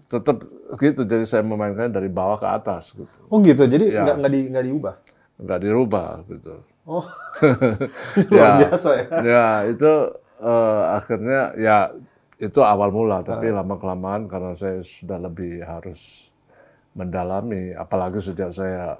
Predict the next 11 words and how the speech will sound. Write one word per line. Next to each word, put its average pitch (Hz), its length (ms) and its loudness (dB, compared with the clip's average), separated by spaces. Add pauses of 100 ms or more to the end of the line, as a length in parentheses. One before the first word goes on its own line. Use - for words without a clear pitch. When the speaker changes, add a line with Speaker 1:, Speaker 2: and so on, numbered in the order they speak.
(180)
Speaker 1:
eh, 87 340 -10 (300)
dipanggil 104 600 -4 (340)
untuk 87 420 -10 (340)
bergabung 95 500 -4
dengan 90 260 -8
A 113 180 -8
K, 85 320 -10 (640)
ya 90 160 -12
saya 101 280 -4
harus 95 160 -6
belajar 95 600 -6